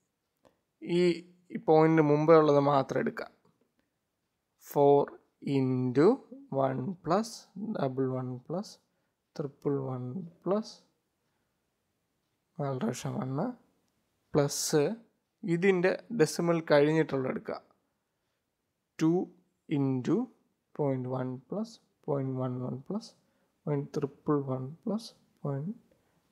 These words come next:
നാല് വൺ. That is equal to four into ഇതിപ്പം ആദ്യമല്ലേ വരുന്നത്, അപ്പോഴത്തേക്കും, ആ, ഇത് പോയിന്റ് ഇല്ലാത്തതല്ലേ, അപ്പോൾ അവസാനത്തെ വെച്ച് നമ്മൾ എടുക്കുകയാണെങ്കിൽ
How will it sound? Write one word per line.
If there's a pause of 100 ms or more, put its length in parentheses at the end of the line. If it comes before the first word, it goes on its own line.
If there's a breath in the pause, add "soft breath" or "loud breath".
(180)
നാല്
വൺ. (1400)
That
is (300)
equal (140)
to (840)
four (400)
into (440)
ഇതിപ്പം (1400)
ആദ്യമല്ലേ (280)
വരുന്നത്,
അപ്പോഴത്തേക്കും, (200)
ആ, (120)
ഇത്
പോയിന്റ്
ഇല്ലാത്തതല്ലേ,
അപ്പോൾ
അവസാനത്തെ
വെച്ച്
നമ്മൾ
എടുക്കുകയാണെങ്കിൽ